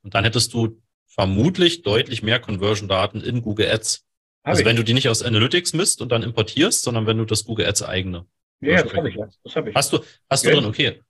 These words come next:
Speaker 1: Und warum kommen die da nicht an? Also der müsste
Speaker 2: Ja.
Speaker 1: die ja ganz normal mit importieren.
Speaker 2: Ja, normal, aber wenn ich jetzt direkt auf meine Seite gehe, ja,
Speaker 1: Mhm.
Speaker 2: und einen Kauf tätige,
Speaker 1: Mhm.
Speaker 2: dann misst es ja nicht.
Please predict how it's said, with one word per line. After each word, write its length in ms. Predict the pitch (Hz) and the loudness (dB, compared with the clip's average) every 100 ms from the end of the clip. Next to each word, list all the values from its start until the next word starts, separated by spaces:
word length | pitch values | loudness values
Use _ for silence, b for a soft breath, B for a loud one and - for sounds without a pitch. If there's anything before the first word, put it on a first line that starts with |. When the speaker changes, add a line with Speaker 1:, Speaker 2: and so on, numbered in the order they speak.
| - | -4
Speaker 1:
Und 260 | 104 - - | -4 -4 0
warum 360 | 113 123 127 | 2 2 -2
kommen 220 | - 104 | -2 -4
die 80 | 101 | -2
da 100 | 101 | -4
nicht 220 | 98 - | -4 -6
an? 180 | 120 196 | -6 -6
Also 200 | 131 101 | -4 -4
der 180 | 95 101 | 0 -2
müsste 460 | 101 101 120 - 123 | -2 0 -2 0 2
Speaker 2:
Ja. 100 | 127 | 4
Speaker 1:
die 80 | |
ja 320 | 117 117 120 113 - | 4 4 2 -2 -10
ganz 200 | 101 104 | -16 -10
normal 280 | 120 113 104 | -8 -4 -4
mit 140 | 123 131 | -4 -6
importieren. 500 | 120 120 131 107 - _ _ _ _ _ _ | -6 -4 -4 -6 -8 _ _ _ _ _ _
Speaker 2:
Ja, 120 | 127 | -6
normal, 320 | 113 113 139 | -2 4 4
aber 200 | 143 123 | 4 2
wenn 140 | 120 139 | 2 2
ich 160 | 151 | 2
jetzt 180 | 160 156 | 0 0
direkt 180 | - 147 | 0 0
auf 80 | 139 | 0
meine 260 | 143 139 - 143 | 0 -2 -4 -6
Seite 380 | 120 143 156 | 2 4 4
gehe, 380 | 160 190 220 254 - - - | 0 4 4 4 -4 -20 -12
ja, 260 | 117 143 190 - | -4 -4 -4 -8
Speaker 1:
Mhm. 320 | 117 117 196 - | -2 -2 -2 -6
Speaker 2:
und 160 | 139 - | -10 -8
einen 100 | 120 | -2
Kauf 280 | 143 156 - | 4 4 4
tätige, 500 | 175 190 202 226 - - - - - | -2 0 2 2 0 -12 -20 -20 -14
Speaker 1:
Mhm. 80 | 95 | 0
Speaker 2:
dann 340 | 127 127 123 - - | 2 2 -4 -10 -8
misst 240 | 170 190 | -4 -2
es 100 | - | 0
ja 80 | 123 | 0
nicht. 280 | 107 107 _ | 0 -2 _